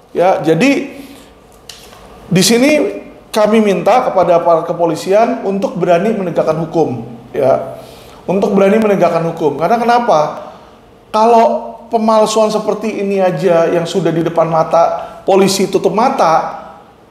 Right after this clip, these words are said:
nanti kalian akan diketawain oleh masyarakat, gitu loh. Ya kan, masa sih polisi takut sama penjahat? Kan lucu nanti jadinya kayak begitu.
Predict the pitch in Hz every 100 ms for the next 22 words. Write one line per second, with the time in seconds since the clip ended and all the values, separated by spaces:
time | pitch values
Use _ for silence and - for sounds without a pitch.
0 | _ _ _ _ - - - 196 196 -
1 | 202 247 254 233 233 226 226 214 233 226
2 | 208 190 175 185 196 196 151 - - -
3 | - - 120 - 113 113 - - - -
4 | - 139 135 151 151 185 165 - 190 220
5 | 220 226 - - - - - 180 196 208
6 | 220 185 - 202 196 185 185 190 175 143
7 | - - 285 302 294 262 247 208 196 208
8 | 190 175 190 185 175 170 165 175 156 135